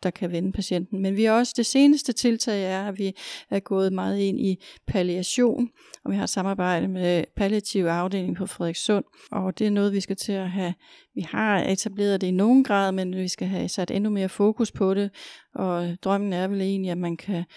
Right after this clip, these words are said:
få et, eventuelt et udkørende team, så man undgår, at de her terminale hjertesvigtspatienter bliver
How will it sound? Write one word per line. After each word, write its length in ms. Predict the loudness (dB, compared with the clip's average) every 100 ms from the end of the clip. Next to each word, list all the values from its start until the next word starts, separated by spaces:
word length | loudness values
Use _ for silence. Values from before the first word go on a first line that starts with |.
| -20 -20 _ -2
få 120 | -2
et, 60 | -2 -4
eventuelt 400 | -4 -2 -2 0
et 80 | -2
udkørende 440 | -2 -2 -2 -2
team, 380 | -4 -4 -2 -2
så 100 | -4
man 180 | -4 0
undgår, 440 | 2 2 2 0
at 160 | 0 -2
de 120 | -6
her 280 | -4 -4 -4 -6 -18 _ -4
terminale 420 | -2 0 -2 -2
hjertesvigtspatienter 840 | -2 -2 -6 -6 -6 -4 -4 -4
bliver 280 | -6 -6 -8